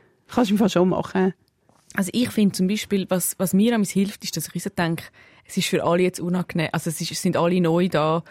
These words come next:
Speaker 2: Und ich glaube, was ich früher mehr gemacht habe, ist, dass ich so habe versucht zu kompensieren und dann auch lauter gsi bin. Und jetzt bin ich halt damals schüch und ruhig und stehe am Rand, am Rand und schaue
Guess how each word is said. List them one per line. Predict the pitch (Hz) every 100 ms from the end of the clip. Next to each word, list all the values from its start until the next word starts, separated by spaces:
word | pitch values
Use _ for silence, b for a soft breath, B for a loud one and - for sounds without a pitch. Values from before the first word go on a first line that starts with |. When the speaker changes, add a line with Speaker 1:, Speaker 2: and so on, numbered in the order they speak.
| B B B B -
Speaker 2:
Und | 226 208
ich | 208 -
glaube, | 208 190
was | 196
ich | 185
früher | - - 214 269
mehr | 285 247 233
gemacht | 240 233
habe, | 214
ist, | 196 175
dass | -
ich |
so | - 180
habe | 170
versucht | 165 180 175
zu | -
kompensieren | 175 165 165 185 214 226
und | 202
dann | 180
auch | -
lauter | 196 190 233 - 240
gsi | - 240
bin. | 226 220 247 294 b b b _
Und | 180
jetzt | 180 - -
bin | 185
ich | 156
halt | 143 147
damals | 143 131 - -
schüch | - 262
und | 233 185
ruhig | 247 330 -
und | 196 180
stehe | - 175
am | 175 175
Rand, | 160 196 185
am | 196
Rand | 165 208 247
und | -
schaue | 190 185